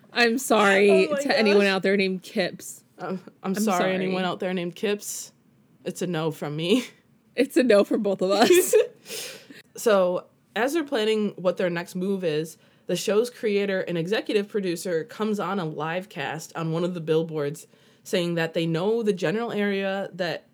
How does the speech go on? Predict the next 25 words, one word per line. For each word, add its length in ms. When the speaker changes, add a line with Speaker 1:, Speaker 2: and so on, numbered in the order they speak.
Speaker 2:
they're 300
in 340
and 100
that 200
they 120
know 300
Kipps 280
is 140
seriously 440
injured. 460
She 480
then 260
speaks 300
directly 340
to 120
Jess, 360
telling 360
her 260
that 320
sh-, 80
her 180
friends 500
and 160
parents 400
love 300